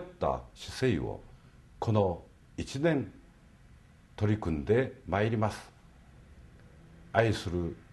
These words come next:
郷土を守り、さらなる飛躍と発展を遂げるための第一歩、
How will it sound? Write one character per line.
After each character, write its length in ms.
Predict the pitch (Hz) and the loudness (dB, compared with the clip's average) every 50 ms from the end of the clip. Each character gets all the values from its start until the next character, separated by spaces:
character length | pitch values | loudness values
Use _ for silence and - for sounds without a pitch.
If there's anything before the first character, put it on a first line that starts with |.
| - - | -20 -10
郷 260 | - 104 110 147 160 | 0 2 4 4 4
土 160 | - 147 139 | 4 4 4
を 60 | 135 | 4
守 320 | 127 131 135 143 156 120 - | 4 2 2 2 0 0 -2
り、 100 | 107 - - - - - - - - - - - - - - - - - - | -6 -10 -14 -20 -20 -20 -20 -20 -20 -20 -20 -20 -20 -20 -20 -20 -20 -20 -20
さ 160 | - - - 107 | -12 -4 0 2
ら 140 | 139 175 | 4 4
な 120 | 180 190 190 | 4 4 4
る 280 | 170 139 113 101 - - | 4 4 4 2 0 -4
飛 160 | - - - | -10 -4 0
躍 240 | 98 110 107 - - | 2 2 2 0 -4
と 300 | - 78 69 58 - - - - - - - - - - - | -2 -2 -2 -2 -2 -6 -12 -20 -20 -20 -20 -20 -20 -20 -16
発 180 | - - 113 110 - - - | -8 -6 -6 -6 -6 -2 2
展 260 | 175 170 175 175 165 | 2 4 6 6 6
を 260 | 165 165 156 - - - - - - | 6 4 4 2 -2 -10 -18 -8 -4
遂 100 | - 113 | -2 0
げ 100 | 123 156 | 0 2
る 120 | 151 143 135 | 0 0 0
た 140 | - 120 | 0 2
め 120 | 120 135 131 | 2 2 2
の 260 | 117 123 113 107 - - - | 2 2 0 0 -4 -10 -4
第 240 | 123 95 107 123 120 | 0 2 2 2 2
一 40 | 92 | 0
歩、 400 | - - - - - - - | -2 -8 -8 -6 -6 -6 -6